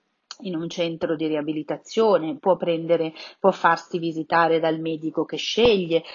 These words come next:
ehm, chiaramente usando anche tutti i servizi che dà la sanità,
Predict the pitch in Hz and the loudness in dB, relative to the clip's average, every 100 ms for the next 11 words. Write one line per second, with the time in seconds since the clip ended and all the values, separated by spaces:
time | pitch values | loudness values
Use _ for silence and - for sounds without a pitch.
0 | - 180 170 165 160 156 156 160 151 147 | -8 0 2 2 0 -2 -4 -6 -8 -8
1 | 156 151 - - 165 - - 151 147 240 | -10 -14 -18 -20 -16 -12 -4 -2 -2 -4
2 | 349 160 151 165 262 196 147 170 208 170 | -4 -4 2 4 4 2 4 4 4 -4
3 | 151 139 135 135 156 - - - 135 185 | -4 -4 -4 -4 -6 -4 -6 -6 -6 -6
4 | 233 - 160 143 156 180 147 147 - 156 | -6 -4 -4 0 2 2 0 -6 -8 -10
5 | 151 170 156 151 | -4 0 0 -2